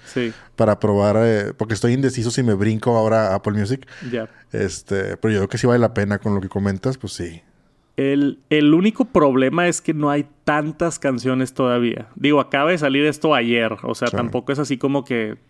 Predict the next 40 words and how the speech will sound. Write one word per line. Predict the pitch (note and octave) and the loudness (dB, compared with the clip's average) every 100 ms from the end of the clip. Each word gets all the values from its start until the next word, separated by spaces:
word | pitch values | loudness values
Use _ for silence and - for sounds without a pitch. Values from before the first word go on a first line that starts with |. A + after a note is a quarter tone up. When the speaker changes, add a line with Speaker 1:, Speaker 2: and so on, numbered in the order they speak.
| - | -2
Speaker 1:
todo | B2+ C3 | 2 2
el | B2+ | 0
catálogo | B2 - A#2+ A#2 | -4 -4 -2 0
de | A#2 | -2
Apple | B2+ A#2 | -2 -2
Music, | A#2+ A2+ G#2+ - | -2 -4 -8 -4
pero | B2+ B2 A#2+ A#2 - - | 0 2 2 2 -2 -4
yo | A#2 C3 | -2 0
creo | C3+ D3+ | 2 -2
que | D3+ D3+ | 0 -4
si, | - B2 A2+ | -2 -2 -2
que | - A#2+ | -4 -4
si | B2 | 0
lo | A#2 | 0
adoptan | A2+ A#2 - C#3 C#3 C3+ | 0 -2 -2 -4 -2 -2
más, | B2 B2 C3 - - | 0 -2 -4 -10 -12
este, | B2+ B2 - A#2+ A2+ G#2+ | -8 -8 -6 -4 -4 -6
más | A#2 A#2 | -6 -6
personas, | - A#2 - A#2 B2 | -4 -4 -2 -2 0
más | A#2+ A#2 | -2 -4
ingenieros | B2 A2+ A#2+ A#2 A2 | -4 -4 -2 -2 -2
de | A2 | -2
audio, | A2 A#2 A#2 | 0 2 0
disqueras, | A2 - - A2+ A2+ A2 | -2 -6 -4 -4 -4 -6
ese | A#2 | -8
tipo | A#2+ A#2+ | -6 -4
de | A2+ | -4
cosas, | - A2+ A#2 - - _ _ _ _ _ _ - | -4 -4 -4 -6 -18 _ _ _ _ _ _ -10
sí | - C#3 | -4 -2
suena | C3 C3+ B2+ B2+ - _ | -2 -2 -2 -2 -6 _
cool, | - A#2+ A2 | -4 -2 -2
o | A2+ | -6
sea, | B2 | -8
sí | A#2 - B2+ | -8 -4 -4
suena | - C3 B2+ | -2 -2 0
bien | B2+ B2 | 0 0
padre | B2 A#2+ A#2 B2 - | -2 -2 0 -2 0
y | C3+ | 0
lo | B2+ A2+ | 2 0
notas. | A2+ B2 - A#2 A2 | 0 -2 -2 -8 -8